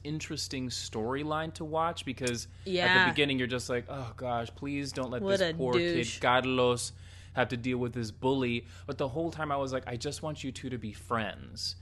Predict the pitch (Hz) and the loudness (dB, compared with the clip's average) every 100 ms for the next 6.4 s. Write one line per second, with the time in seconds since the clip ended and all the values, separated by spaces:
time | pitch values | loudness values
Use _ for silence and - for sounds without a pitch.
0 | - 196 170 156 139 123 135 180 226 190 | -8 2 2 4 0 -2 -2 -2 -4 -2
1 | 165 151 139 120 98 131 - 175 - 180 | -2 -2 -2 -4 -4 -4 -2 -4 -4 -4
2 | - 180 175 180 - 190 190 139 127 123 | -4 -2 -2 -4 -6 -6 -6 -4 -2 0
3 | 120 110 - - - - - 135 135 135 | 0 -4 -6 -16 -18 -16 -6 -4 -2 -4
4 | - 123 - 139 - 120 101 95 107 165 | -6 -8 -4 -4 -2 -4 -2 0 2 0
5 | - - - - - 104 123 127 117 160 | -6 -16 -16 -16 -16 -6 -2 -2 0 4
6 | 190 135 135 165 | 6 4 2 -4